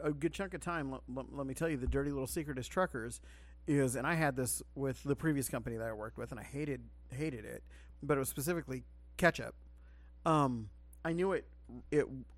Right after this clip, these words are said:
went wrong temperature, and I was like, "I don't wanna deliver this." And I, I was brand new at trucking, so I was very naive to this.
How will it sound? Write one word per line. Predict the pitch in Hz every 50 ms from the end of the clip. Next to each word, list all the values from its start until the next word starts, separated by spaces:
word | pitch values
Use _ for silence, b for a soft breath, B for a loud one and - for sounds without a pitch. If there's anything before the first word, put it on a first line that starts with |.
| - 131 127
went | 151 170 170 - -
wrong | 135 151 165 165 151
temperature, | - 165 147 - - - 165
and | 151 147
I |
was | 143 127
like, | 135 135 117
"I | 123
don't | 147 175
wanna | 185 160 139
deliver | 127 131 120 123 120 117 123
this." | 120 135 143 -
And | 180 170
I, | 175 180 156 -
I | 170
was | 175 165 135
brand | 117 107 143 151 180 226 220 190
new | 170 143
at | 123
trucking, | - - 160 151 - 131 123 123
so | - 143 143
I |
was | 143 143 143 131 113 - b b b b b b b b
very | 135 156 180 190 185 175
naive | 165 156 151 143 147 160 175 170 - -
to | 143 139
this. | 131 123 123 131 - -